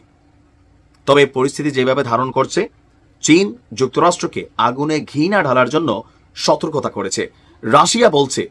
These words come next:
যে রাশিয়ার এখানে স্বার্থ আছে, যদি ইরানে বড় কোনো অভিযান হয়, তাহলে রাশিয়া ইরানের পাশে দাঁড়াবে। তার মানে একটা বিশ্বযুদ্ধের দিকে ধাবিত হচ্ছে এই যুদ্ধ।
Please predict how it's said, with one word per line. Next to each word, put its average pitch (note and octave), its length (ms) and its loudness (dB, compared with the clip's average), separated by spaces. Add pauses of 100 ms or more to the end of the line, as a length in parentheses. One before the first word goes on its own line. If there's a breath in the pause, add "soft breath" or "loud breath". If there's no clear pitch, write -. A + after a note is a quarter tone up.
যে A#2 140 -6
রাশিয়ার C3+ 380 2
এখানে D3 200 -2
স্বার্থ B2 300 -2
আছে, C#3+ 320 0 (300 soft breath)
যদি B2+ 240 -2
ইরানে D#3+ 340 2
বড় C#3 220 0
কোনো E3 180 -6
অভিযান C#3 380 -2
হয়, A#2 280 0 (340)
তাহলে A#2 240 -2
রাশিয়া C#3+ 460 0
ইরানের A#2 320 -2
পাশে B2 260 -4
দাঁড়াবে। G#2 360 -2 (300)
তার G#2+ 140 -2
মানে C3 220 0
একটা A#2 340 -4 (1120)
বিশ্বযুদ্ধের D3 680 -4
দিকে B2 220 -4
ধাবিত A2 320 -8
হচ্ছে G#2+ 400 -8 (260)
এই B2 100 -2
যুদ্ধ। G2 400 -12